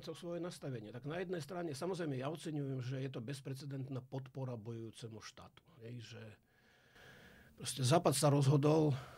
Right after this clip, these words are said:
že po tom, čo sa presvedčil, že Ukrajinci chcú naozaj bojovať za svoj štát, za svoje národné prežitie,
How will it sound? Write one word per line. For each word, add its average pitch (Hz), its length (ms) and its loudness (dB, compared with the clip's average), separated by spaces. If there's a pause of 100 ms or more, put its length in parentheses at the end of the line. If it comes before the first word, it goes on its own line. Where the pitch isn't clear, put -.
(140)
že 131 640 4
po 202 160 8
tom, 196 160 6
čo 151 160 0
sa 165 80 4
presvedčil, 147 560 2
že 117 80 0
Ukrajinci 147 960 4
chcú - 480 4
naozaj 151 400 6
bojovať 120 560 6
za 113 320 -2 (1040)
svoj 127 400 2
štát, 147 400 4 (240)
za 131 240 2
svoje 151 320 6
národné 143 400 8
prežitie, 120 720 -2